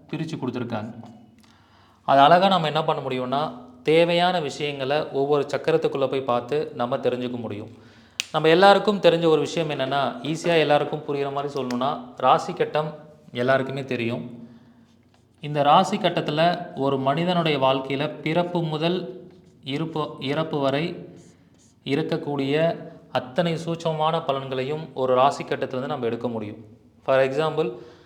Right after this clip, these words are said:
இப்ப லக்ன பாவம்னு எடுத்துக்கிட்டிங்கன்னா, அது ஜாதகரை பத்தி சொல்லும். இரண்டாம் பாவம்னா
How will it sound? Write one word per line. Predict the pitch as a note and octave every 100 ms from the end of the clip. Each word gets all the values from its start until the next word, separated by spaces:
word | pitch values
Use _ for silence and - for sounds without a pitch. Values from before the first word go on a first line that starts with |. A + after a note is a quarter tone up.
| _ _
இப்ப | D3+ D3
லக்ன | C#3 C#3 D#3+
பாவம்னு | F#3+ F3 F3 F3
எடுத்துக்கிட்டிங்கன்னா, | D#3+ D3+ D3 C#3 C3+ C#3+ D#3+ D#3+ - - -
அது | - B2+ C3 C3
ஜாதகரை | C#3 D#3 D3 C#3+
பத்தி | - -
சொல்லும். | C#3 A#2 G#2+ A2 - - - _
இரண்டாம் | - C3+ F3 F#3 F#3 E3+
பாவம்னா | D#3+ D3+ D3 D#3+